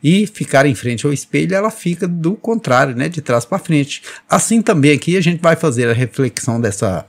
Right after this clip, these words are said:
imagem de tal forma que essa parte que está na direita tem que ficar na esquerda. Então vamos fazer a reflexão. Aqui a parte que estava na direita ficou na esquerda. A parte que estava na esquerda ficou na direita.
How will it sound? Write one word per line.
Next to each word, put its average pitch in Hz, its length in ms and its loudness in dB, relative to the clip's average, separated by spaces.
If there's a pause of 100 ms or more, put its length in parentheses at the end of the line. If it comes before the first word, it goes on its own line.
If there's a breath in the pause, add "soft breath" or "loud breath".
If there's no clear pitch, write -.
(260)
imagem 113 640 2
de 123 140 -4
tal 220 200 4
forma 160 380 4
que 160 260 -2
essa 220 240 -2
parte 113 320 -2
que - 60 -6
está 131 240 0
na 147 140 2
direita 139 500 -2
tem 180 180 -2
que 139 60 -4
ficar 143 360 0
na 180 100 2
esquerda. 156 520 0 (420 loud breath)
Então 180 380 2
vamos 185 280 4
fazer 143 360 2
a 135 40 4
reflexão. 143 680 -2 (320 loud breath)
Aqui 151 500 0 (220 loud breath)
a - 120 0
parte - 360 2
que 131 80 -4
estava 110 320 -2
na 127 100 2
direita 156 480 2
ficou - 240 -4
na 202 80 0
esquerda. 127 560 0 (420 loud breath)
A 123 120 0
parte - 340 0
que - 100 -2
estava 120 340 -2
na 139 100 2
esquerda 147 480 2
ficou - 200 -2
na 175 120 0
direita. 190 540 0